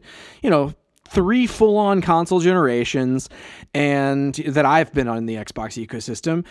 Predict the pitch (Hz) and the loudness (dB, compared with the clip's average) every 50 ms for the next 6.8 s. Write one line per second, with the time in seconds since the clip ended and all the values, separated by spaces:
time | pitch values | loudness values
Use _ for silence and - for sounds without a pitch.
0 | - - - - - _ 151 156 160 160 160 156 147 143 143 143 135 135 135 131 | -16 -20 -20 -20 -10 _ -2 0 0 2 0 0 0 0 0 2 2 2 2 0
1 | - - 185 147 131 123 123 139 143 - - 147 135 131 127 127 131 131 131 131 | 0 0 0 2 2 2 0 0 -2 -2 -4 -2 -2 0 0 0 0 0 0 0
2 | 131 131 135 151 143 135 - - 143 139 156 160 156 170 - - - 123 110 123 | -2 -2 -2 -4 -6 -6 -4 -2 -2 -2 0 0 -2 -2 -4 -6 -8 -6 -4 -2
3 | 131 143 147 156 147 151 156 180 196 147 113 110 - - 117 117 127 123 131 127 | -2 0 0 0 0 0 0 0 -2 -4 -6 -10 -12 -12 -10 -10 -8 -8 -6 -8
4 | 123 - - - 151 143 139 131 143 165 170 175 175 165 202 196 233 240 226 - | -8 -8 -12 -6 -4 -4 -4 -2 -2 -4 -4 -4 -2 -2 0 0 2 0 0 0
5 | - 254 247 233 214 - 214 202 - - 202 185 165 156 180 165 143 - 170 151 | 2 2 2 2 2 0 -2 0 2 0 0 2 2 4 4 4 4 4 2 2
6 | 143 190 220 226 220 202 185 180 170 160 143 160 151 135 120 - | 2 2 2 2 2 2 2 2 0 2 2 2 0 0 0 -4